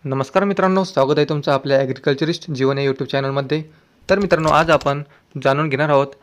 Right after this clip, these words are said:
पाण्याचे परीक्षण कसे करावे, पाणी शुद्ध आहे की नाही हे जाणून घेणे महत्त्वाचे आहे आणि ते कसे तपासायचे हे आपण सोप्या भाषेत समजून घेणार आहोत. चला तर मग सुरुवात करूया. पाण्याचे परीक्षण का आवश्यक आहे? शुद्ध पाणी आपल्या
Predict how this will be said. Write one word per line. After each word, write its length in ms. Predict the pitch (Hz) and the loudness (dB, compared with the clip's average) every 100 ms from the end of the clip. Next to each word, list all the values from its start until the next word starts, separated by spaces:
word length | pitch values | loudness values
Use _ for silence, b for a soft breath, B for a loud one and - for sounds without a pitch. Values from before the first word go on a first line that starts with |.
| b _ | b _
पाण्याचे 300 | 139 139 151 | -2 0 0
परीक्षण 400 | 170 160 151 151 | -2 -2 -4 -4
कसे 240 | 156 165 135 | -6 -4 0
करावे, 360 | 135 131 127 120 b b _ - | 2 0 0 -6 b b _ -2
पाणी 200 | 139 165 | -2 0
शुद्ध 240 | - 156 | 0 2
आहे 200 | 156 143 | 2 0
की 120 | 139 | 0
नाही 220 | 143 135 135 - _ | -2 -2 -4 -12 _
हे 100 | 156 | -4
जाणून 300 | 143 139 156 | 0 0 0
घेणे 240 | 127 127 151 151 | -4 -6 -8 -8
महत्त्वाचे 380 | 135 135 135 135 | -6 -2 0 0
आहे 180 | 127 117 - _ _ _ _ | -2 -4 -12 _ _ _ _
आणि 160 | 143 151 | -8 -4
ते 40 | 175 | -2
कसे 220 | 175 196 | -2 0
तपासायचे 520 | 185 185 170 139 143 147 b b b - | 2 2 2 0 -2 -6 b b b -2
हे 100 | 170 | 0
आपण 420 | 165 - 151 156 - _ - | 2 0 -2 -2 -8 _ -6
सोप्या 200 | 135 156 | 0 0
भाषेत 260 | 131 156 156 - b b - | 0 -2 -6 -10 b b -8
समजून 260 | 131 143 | -4 -4
घेणार 200 | 135 131 | -2 0
आहोत. 140 | 127 120 - _ b b - | 0 -2 -8 _ b b -2
चला 120 | 165 170 | 0 2
तर 100 | 185 | 2
मग 180 | 185 180 | 0 -2
सुरुवात 300 | - 139 131 - | -4 -2 -2 -2
करूया. 220 | 127 120 - b b b b _ | -6 -6 -12 b b b b _
पाण्याचे 300 | 135 160 - | 0 0 0
परीक्षण 400 | 196 180 175 175 | 2 4 2 0
का 160 | 170 160 | 2 4
आवश्यक 320 | 170 175 156 | 4 0 -2
आहे? 220 | 131 143 - b b - | -4 -4 -12 b b -12
शुद्ध 280 | - 156 190 | -8 -2 2
पाणी 280 | 165 147 | 2 2
आपल्या 380 | 147 135 135 135 | -2 -2 -2 -2